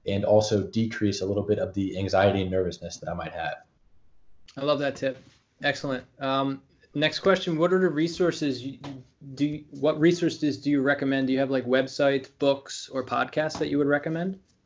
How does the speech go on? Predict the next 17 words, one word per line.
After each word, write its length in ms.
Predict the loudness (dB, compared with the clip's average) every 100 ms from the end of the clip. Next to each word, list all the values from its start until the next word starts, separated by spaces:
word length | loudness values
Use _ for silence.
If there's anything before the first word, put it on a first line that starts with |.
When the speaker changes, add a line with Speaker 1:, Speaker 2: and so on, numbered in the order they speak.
| _ -6 4
Speaker 1:
Um, 640 | 6 8 8 8 6 -2 _ -18 0
let's 180 | 2 4
see. 360 | 4 4 2 -4 _ _ _ 0
In 80 | 2
terms 340 | 6 6 6
of 680 | 6 8 10 10 6 2 -6 -20 _ _ _ _ -2
just 260 | 0 2
podcasting, 600 | 2 2 4 2 2 0
or 180 | 4 4
in 60 | 4
terms 300 | 2 0 2
of 320 | 2 2 0
overall, 520 | 4 4 4 4 4
like, 160 | 4 0
helping 520 | 0 0 0 -4 -6 -14 _
with 300 | -2 0 -2 -10
this 500 | -6 -2 0 -2 -10